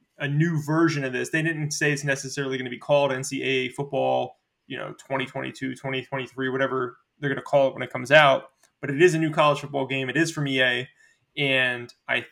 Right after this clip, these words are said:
think that's why you're gonna see the price, well, price is about the same as where it was, but not, not its peak. In twenty twenty, people were really looking for this game. So it did drop since then,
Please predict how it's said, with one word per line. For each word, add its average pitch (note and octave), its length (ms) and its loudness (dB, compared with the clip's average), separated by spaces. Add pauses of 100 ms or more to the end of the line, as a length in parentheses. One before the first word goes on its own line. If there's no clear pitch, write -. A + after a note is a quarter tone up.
(180)
think G#3 280 0
that's D#3 260 0
why C#3 520 2 (300)
you're C3+ 140 -6
gonna C#3 160 -2
see C#3 640 -2 (1040)
the D3+ 100 -6
price, E3+ 480 0 (240)
well, E3+ 420 0 (960)
price A#3+ 180 2
is F3 60 -2
about E3 240 6
the C3+ 60 -4
same D3 280 0
as B2 100 -8
where C3+ 240 0
it B2+ 60 -4
was, C3 260 2
but C#3+ 140 -4
not, D#3+ 260 4
not E3+ 160 2
its D#3+ 140 -8
peak. C#3+ 240 -2
In C3+ 80 -4
twenty F3+ 260 -2
twenty, D3 240 -4
people C#3+ 240 -4
were C3 120 -4
really C3 180 -2
looking B2+ 200 -8
for C3 80 -16
this C3 140 -12
game. C3+ 240 -4
So D3 120 -4
it C#3 100 -2
did E3+ 120 4
drop D3 300 2
since D3 320 -4
then, F3+ 400 -4